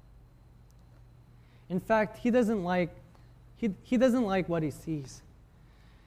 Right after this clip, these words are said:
In chapters, in chapter four, as we'll see next week, Jonah gets pretty upset. In fact, he's so mad that he would rather die.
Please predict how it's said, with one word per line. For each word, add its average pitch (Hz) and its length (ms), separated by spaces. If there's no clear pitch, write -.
In 180 100
chapters, 208 600
in 175 120
chapter 220 400
four, 180 340
as 156 160
we'll 190 220
see 180 260
next 151 380
week, 143 200
Jonah 214 280
gets 190 240
pretty 190 320
upset. - 560
In 180 120
fact, 220 400
he's 226 240
so 233 360
mad 165 460
that 160 140
he 202 240
would 175 240
rather 151 360
die. 117 420